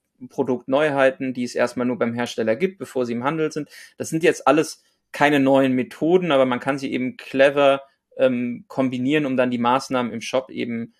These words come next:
anzuschieben. Genauso wie es halt bestimmte Produkte dann vielleicht in einem Set,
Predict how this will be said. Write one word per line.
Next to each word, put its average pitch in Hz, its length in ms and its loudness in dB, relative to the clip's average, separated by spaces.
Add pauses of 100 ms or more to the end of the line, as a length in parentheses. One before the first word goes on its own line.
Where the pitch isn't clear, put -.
(140)
anzuschieben. 117 800 -6
Genauso 123 500 2
wie 123 280 0
es - 200 -10
halt 123 220 4 (320)
bestimmte 151 500 -4
Produkte 139 480 -4
dann 127 200 0
vielleicht 127 460 0
in 135 200 -2
einem 123 340 0
Set, 147 340 2